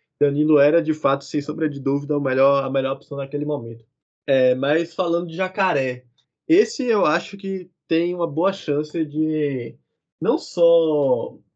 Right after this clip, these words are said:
não só ir bem pelo Bahia, como ele pegar uma das vagas de titular. Eu acho que o,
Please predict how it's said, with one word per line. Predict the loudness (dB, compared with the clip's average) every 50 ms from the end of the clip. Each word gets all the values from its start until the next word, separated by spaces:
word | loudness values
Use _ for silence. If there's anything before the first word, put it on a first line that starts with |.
| _ _ _ _ _ -4
não | 0 0 0 0
só | -2 -6 -4 0 2 4 4 4 4 2 0
ir | -2 -6 -6 -2
bem | 0 2 2 2 0 0
pelo | -2 -2 -2 0
Bahia, | -2 -2 -4 -2 -2 -4 -4 -4
como | -4 -4 -4 -4
ele | -4 -4
pegar | -2 0 0 0
uma | 0 -2
das | -2 -4 -4 -4
vagas | -2 -2 -2 -2 -4 -6
de | -8 -12 -16
titular. | -20 -14 _ -8 -6 -4 -4 -4 -6 -8 -12 _ _ _ _ _ _ _ _ _
Eu | 2 4 4 4
acho | 4 2 0 -2 -4 -8 -8
que | _ -2 -2
o, | 0 0 0 0 0 2 2 4 4 4 4 4 4 2 2 -2 -4 -6 -8